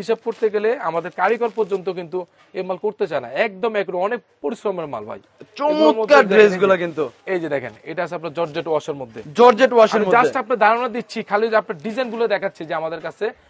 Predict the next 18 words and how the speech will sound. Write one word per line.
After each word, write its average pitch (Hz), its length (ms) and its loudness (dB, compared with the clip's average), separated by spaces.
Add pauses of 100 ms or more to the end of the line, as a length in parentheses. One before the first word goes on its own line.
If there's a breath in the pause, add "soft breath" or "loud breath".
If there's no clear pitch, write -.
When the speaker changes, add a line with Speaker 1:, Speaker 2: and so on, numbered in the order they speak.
(180)
Speaker 1:
কোন 202 200 0
ধরনের 185 300 -4
মাল 175 200 -2
পাবেন। 135 240 -6 (600)
যাদের 156 220 0 (100)
দোকান 233 240 -2
আছে 220 200 -6
অবশ্যই 214 280 -2
আমাদের 208 220 -2
সাথে 214 140 -6 (100)
যোগাযোগ 214 380 -4
করবেন, 220 200 -4 (100)
আমাদের 190 280 -4
একবার 208 280 -4
হলে 208 180 -4
আমাদের 185 220 -12
শোরুমে 180 280 -10
আসবেন। 127 220 -14